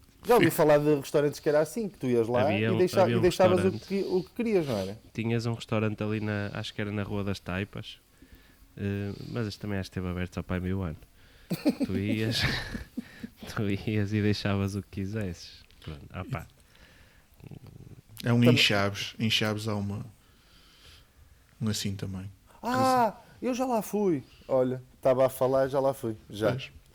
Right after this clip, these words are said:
Speaker 1: Já fui, já.
Speaker 3: Que
Speaker 1: E,
Speaker 3: curioso.
Speaker 1: e <laughs>
Speaker 2: Foi a senhora que eu sei, ele não está a mentir, é verdade, eu confirmo.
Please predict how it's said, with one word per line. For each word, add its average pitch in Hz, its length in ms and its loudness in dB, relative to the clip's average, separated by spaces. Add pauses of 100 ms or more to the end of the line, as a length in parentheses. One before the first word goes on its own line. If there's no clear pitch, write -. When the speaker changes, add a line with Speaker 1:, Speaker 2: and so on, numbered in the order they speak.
(800)
Speaker 1:
Já 123 140 4
fui, 123 200 0
já. 110 220 0 (300)
Speaker 3:
Que 143 80 0
Speaker 1:
E, 160 60 4
Speaker 3:
curioso. 82 640 8 (680)
Speaker 1:
e 123 60 -2
<laughs> - 2000 -4
Speaker 2:
Foi 139 120 8
a - 20 6
senhora 120 380 8
que 107 80 4
eu 107 60 6
sei, 113 240 6
ele 101 80 4
não 98 80 0
está 98 140 0
a - 20 2
mentir, 95 320 -2
é 92 60 -2
verdade, - 380 -6
eu - 80 -8
confirmo. 98 440 -6